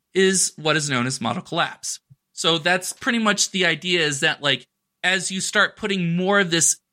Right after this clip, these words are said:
misinformation, more of this incorrect data, more of this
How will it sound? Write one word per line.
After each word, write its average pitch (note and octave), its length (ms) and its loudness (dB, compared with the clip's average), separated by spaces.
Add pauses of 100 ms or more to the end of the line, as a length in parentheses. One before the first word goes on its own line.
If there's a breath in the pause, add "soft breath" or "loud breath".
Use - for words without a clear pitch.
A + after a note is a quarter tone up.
(120)
misinformation, D#3 1080 0
more C#3+ 180 0
of D3 80 -2
this D3 200 -2
incorrect F3+ 480 0
data, C#3 240 0
more C#3 220 -6
of C3 60 -6
this C3+ 220 0